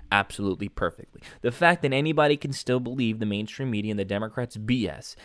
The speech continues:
is absolutely beyond me, because every time they say something,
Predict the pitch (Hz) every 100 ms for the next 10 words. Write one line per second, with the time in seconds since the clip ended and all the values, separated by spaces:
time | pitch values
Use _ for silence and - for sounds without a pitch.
0 | - - 120 - 131 - - 104 92 95
1 | 95 92 87 82 80 - 95 104 120 143
2 | 165 180 170 170 160 131 117 - 95 98
3 | 104